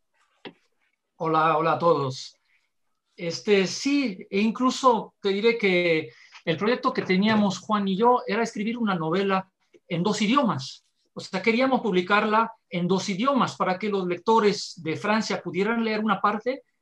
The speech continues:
en francés y deducir la parte en español que no pudieran leer. Lo mismo para los lectores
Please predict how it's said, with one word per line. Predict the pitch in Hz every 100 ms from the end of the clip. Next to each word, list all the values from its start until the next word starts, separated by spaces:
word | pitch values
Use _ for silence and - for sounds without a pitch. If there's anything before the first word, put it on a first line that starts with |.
| -
en | 156 156
francés | 175 180 254 247 - _
y | 208 190
deducir | 202 185 170 - 294 - - _ _ -
la | 170
parte | 185 190 202
en | 196
español | 190 185 254 220
que | 180
no | 180
pudieran | 180 175 175 185
leer. | 202 269 277 _ -
Lo | 160
mismo | 180 196 208 202
para | 180
los | 175 175 160
lectores | 156 175 190 180 -